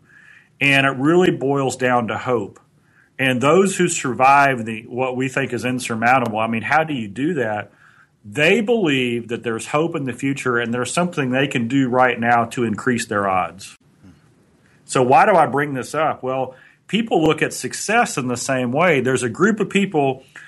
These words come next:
who see that success is circumstances beyond their control. It's an event, you know, everything just lined up and it happened to me.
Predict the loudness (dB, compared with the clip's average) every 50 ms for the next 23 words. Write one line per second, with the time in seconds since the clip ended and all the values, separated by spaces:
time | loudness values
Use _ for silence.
0 | -20 -20 _ _ 2 2 2 2 2 2 2 2 2 0 -2 -4 -8 -8 -8 -8
1 | -8 -6 -2 2 2 4 4 2 2 -2 -4 -4 -4 -4 0 0 0 0 0 -2
2 | -4 -4 -4 -4 -2 -2 -4 -6 -8 -6 -4 -2 2 4 4 4 4 2 0 -2
3 | -2 -2 -6 -6 -6 -4 -4 -2 -2 -4 -6 -10 -16 _ _ _ _ _ -20 -12
4 | _ -2 -2 0 2 2 2 2 2 2 4 4 4 4 4 0 -2 -4 0 2
5 | 4 4 4 2 0 0 -2 -2 0 -2 -2 -4 0 2 2 4 4 2 2 2
6 | 2 2 2 0 -2 -2 -2 -2 0 0 2 2 2 2 0 -4 -6 -6 -8 -8
7 | -12 -14 -16 -20